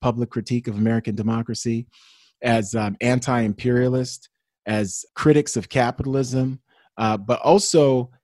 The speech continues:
as historians. You know, both of them talk about racial slavery. So for me, I try to situate them in ways that I thought people never wanna look at this aspect of them, both individually,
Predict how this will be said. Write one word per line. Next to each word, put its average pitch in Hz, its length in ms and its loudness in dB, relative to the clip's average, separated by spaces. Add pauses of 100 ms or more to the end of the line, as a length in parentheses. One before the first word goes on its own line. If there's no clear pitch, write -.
(200)
as 117 200 -4
historians. 139 800 -2
You 107 60 -4
know, 107 140 -2
both 123 260 2
of 131 100 -8
them 120 360 0 (280)
talk 131 300 2
about 104 340 -2
racial 101 380 -2
slavery. 98 500 -6
So 143 220 0 (300)
for 143 100 -4
me, 170 520 0 (260)
I 170 160 4
try 160 260 0
to 123 100 -8
situate 117 560 -2
them 113 160 -2
in 107 140 -4
ways 117 320 -2
that 110 100 -6
I 107 120 -4
thought 117 320 -4 (580)
people 185 380 4
never 135 360 2
wanna 117 300 0
look 107 540 2 (500)
at 101 180 0
this 117 260 0
aspect 110 580 -2
of 82 140 -8
them, - 180 -14 (240)
both 123 260 2
individually, 156 840 2